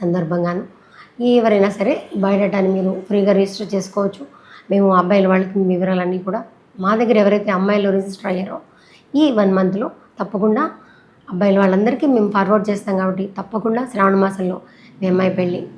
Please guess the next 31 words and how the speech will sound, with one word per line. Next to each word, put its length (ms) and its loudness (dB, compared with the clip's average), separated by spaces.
జరగాలని 400 0
నేను 240 -4
కోరుకుంటున్నాను, 580 -4
భావిస్తున్నాను. 580 -4
తప్పకుండా 400 -2
రిజిస్టర్ 320 -10
చేయండి. 280 -2
మా 160 -2
వెబ్సైట్లో 520 -2
కానీ 180 -2
భవానీ 380 0
మ్యాట్రిమోనీ 520 0
డాట్ 200 -2
కామ్ 120 -8
and 200 -4
WhatsApp-లో 520 -8
కానీ 180 -6
మీరు 220 -6
పోస్ట్ 220 0
చేసినట్లయితే 560 -4
ఈ 80 0
సేవల్ని 360 2
మేము 160 2
అందించడం 540 0
జరుగుతుంది. 440 -2
మా 60 -2
దగ్గర 320 2
మంచి 200 0
క్వాలిఫికేషన్ 680 0
ఉన్న 160 2
అబ్బాయిలు, 320 0